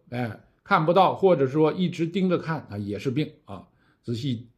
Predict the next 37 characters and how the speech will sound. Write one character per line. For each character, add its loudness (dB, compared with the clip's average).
点 0
检 -4
将 -4
来 -10
有 -4
什 -4
么 0
气 -6
息 -14
啊， -16
所 -2
以 0
这 -2
个 0
佛 -2
法 -6
真 -4
的 -4
是 -8
啊， -4
太 -2
过 0
微 2
妙 -2
啊， -14
甚 2
难 -4
甚 -4
难。 -10
但 2
是 -4
如 2
果 6
你 2
真 0
正 2
啊， -4